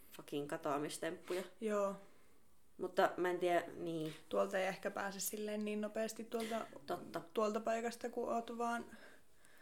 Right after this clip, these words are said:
Speaker 1: Mut siis silleen, niinku, että jos olisi silleen, niinku, että asiakas heittäytyy, niinku, hankalaksi
Speaker 2: Mm.
Speaker 1: jonkun maksun tai laskun kanssa,
Speaker 2: Mm.
Speaker 1: niin ne vois olla semmosia, mikä yrittäjänä sit saattaa vähän raastaa, jos luotat ihmiseen liikaa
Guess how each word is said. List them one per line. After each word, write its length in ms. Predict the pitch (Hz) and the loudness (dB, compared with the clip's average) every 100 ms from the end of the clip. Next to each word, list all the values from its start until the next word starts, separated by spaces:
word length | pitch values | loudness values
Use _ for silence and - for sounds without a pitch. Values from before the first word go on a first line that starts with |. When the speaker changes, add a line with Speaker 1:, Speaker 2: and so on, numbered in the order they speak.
| - - - - - | -18 -16 -16 -16 -6
Speaker 1:
Mut 140 | - 214 | 0 4
siis 220 | 302 330 | 4 4
silleen, 340 | 339 302 262 | 6 6 6
niinku, 200 | 226 220 | 4 4
että 180 | 196 190 | 4 6
jos 180 | 190 - | 4 4
olisi 160 | 180 - | 0 0
silleen, 280 | 180 175 165 | 0 4 4
niinku, 200 | 156 156 | 2 0
että 140 | 151 - | -2 -2
asiakas 500 | 185 165 147 156 - | 0 2 0 -2 -4
heittäytyy, 520 | - - 147 - - | -6 -2 -2 0 -2
niinku, 420 | - - 156 - - - | -2 -2 -4 -6 -14 -18
hankalaksi 800 | - 170 165 - - - 190 202 - | -4 -2 0 0 0 -2 -6 -6 -6
Speaker 2:
Mm. 340 | 220 214 208 | -4 -2 -2
Speaker 1:
jonkun 220 | 208 165 175 | -2 -2 0
maksun 420 | 170 170 185 180 | 0 0 -4 -4
tai 180 | 180 180 | -2 -2
laskun 380 | 185 - 190 | -4 -4 -4
kanssa, 360 | 196 190 202 208 208 - | -2 -2 -2 -4 -6 -6
Speaker 2:
Mm. 380 | 220 214 208 208 - - - - - | -2 -2 -2 -6 -10 -20 -20 -16 -6
Speaker 1:
niin 180 | 180 | -4
ne 140 | 180 180 | -2 0
vois 200 | 170 - | 0 0
olla 180 | 160 175 | -4 -4
semmosia, 580 | - - 202 190 175 185 - - - - - - | -4 -4 -6 -2 -2 -4 -10 -20 -20 -20 -20 -12
mikä 260 | - - 147 | -10 -4 -2
yrittäjänä 640 | 160 165 165 - - - | -2 -4 -6 -6 -4 -4
sit 220 | - - | -8 -10
saattaa 420 | - - - - - | -10 -10 -10 -10 -8
vähän 200 | 180 165 | -6 -2
raastaa, 600 | 165 160 - 180 185 - - | -2 -2 -2 -2 -2 -4 -8
jos 200 | 170 - | -6 0
luotat 340 | 160 151 170 | 0 0 -4
ihmiseen 580 | 170 170 165 170 165 170 | -8 -4 -6 -4 -4 -2
liikaa 640 | 170 165 - 156 190 - | -2 -4 -2 0 -2 -6